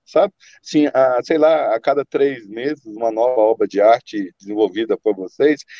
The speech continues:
Porque isso, que um dos maiores problemas que eu acompanho, e principalmente em estúdios e academia,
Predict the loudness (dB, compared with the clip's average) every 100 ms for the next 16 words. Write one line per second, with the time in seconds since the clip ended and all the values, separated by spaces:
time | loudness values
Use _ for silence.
0 | -20 0 0 2 0 0 -4 -8 -10 -8
1 | -4 -4 -2 -2 -2 -6 -6 -6 -8 -12
2 | -10 -8 -10 -12 -16 -12 -12 -10 -8 -10
3 | -2 -2 0 -2 -2 -2 -4 -2 2 4
4 | 2